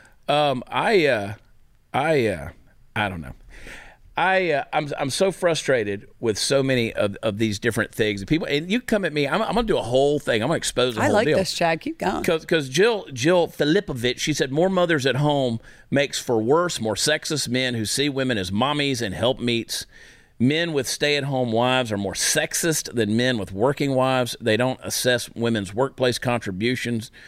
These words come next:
Speaker 1: fairly, and they're less likely to hire and promote women." She said, "Also, just give people a little extra money when they have babies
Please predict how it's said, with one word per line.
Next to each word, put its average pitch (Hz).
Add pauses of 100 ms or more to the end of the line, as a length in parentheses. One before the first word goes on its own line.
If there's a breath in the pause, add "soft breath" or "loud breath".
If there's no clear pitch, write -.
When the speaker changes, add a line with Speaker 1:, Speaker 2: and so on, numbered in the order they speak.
(200 loud breath)
Speaker 1:
fairly, 127
and 110
they're 110
less 127
likely 113
to 101
hire 107
and 98
promote 95
women." 123 (540 loud breath)
She -
said, 143
"Also, 160
just 165
give 156
people 131
a -
little 127
extra 113
money 110
when 113
they 107
have 104
babies 110